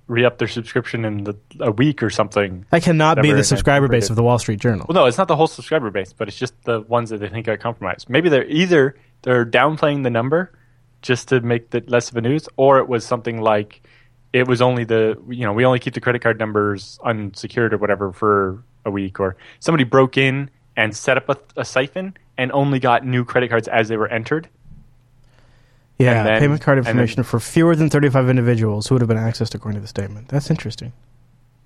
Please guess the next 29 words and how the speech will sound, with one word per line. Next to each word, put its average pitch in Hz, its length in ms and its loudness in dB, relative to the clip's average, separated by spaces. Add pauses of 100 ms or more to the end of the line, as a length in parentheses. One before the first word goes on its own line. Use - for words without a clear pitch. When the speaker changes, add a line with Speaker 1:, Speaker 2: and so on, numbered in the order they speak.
(240)
Speaker 2:
Huh. 185 100 0 (300)
"If 135 140 4
you 147 80 4
did 143 80 2
not 143 140 4
receive 139 240 2
such 151 160 0
a 151 40 0
letter, 143 160 4
we 139 60 4
have 120 100 2
no 127 100 4
indication 123 360 0
that 117 60 2
your 107 80 0
financial 113 360 -2
information 107 420 -4
was 104 100 -6
involved." 101 360 -10 (240)
Yeah, 110 200 0
so - 140 0
it 143 40 2
is 147 100 0
just - 160 -10
a 127 40 -10
subset. - 380 -6 (1300)
All 165 80 4
right, 135 200 4
Alan. 120 240 0